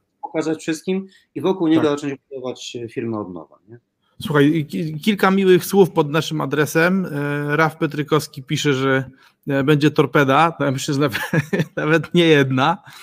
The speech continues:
Speaker 2: E, anonimowy, cześć, wida-, witaj, ale właściwie pewnie piszesz u mnie na profilu, albo ten, przeskakujcie na profil sprzedaj firmę kropka com,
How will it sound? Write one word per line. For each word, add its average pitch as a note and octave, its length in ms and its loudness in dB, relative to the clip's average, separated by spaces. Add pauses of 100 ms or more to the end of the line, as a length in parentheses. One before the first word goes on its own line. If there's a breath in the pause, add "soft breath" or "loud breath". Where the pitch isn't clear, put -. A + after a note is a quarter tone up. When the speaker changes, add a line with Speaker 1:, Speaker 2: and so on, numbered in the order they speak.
(280 loud breath)
Speaker 2:
E, B2+ 840 -6
anonimowy, D#3+ 760 0
cześć, D#3 720 0
wida-, C#3+ 400 -4
witaj, D#3 340 -2
ale D#3+ 180 -2
właściwie D#3+ 280 -6
pewnie E3+ 220 -2
piszesz F3 380 -4
u E3+ 120 0
mnie E3 160 -2
na D#3 120 0
profilu, D#3 480 0
albo C#3+ 200 -4
ten, C#3+ 220 -10 (180)
przeskakujcie G3 720 0
na D#3+ 200 4
profil D#3+ 360 -2
sprzedaj D3+ 320 -2
firmę C#3+ 280 -2
kropka E3 120 -4
com, E3 120 0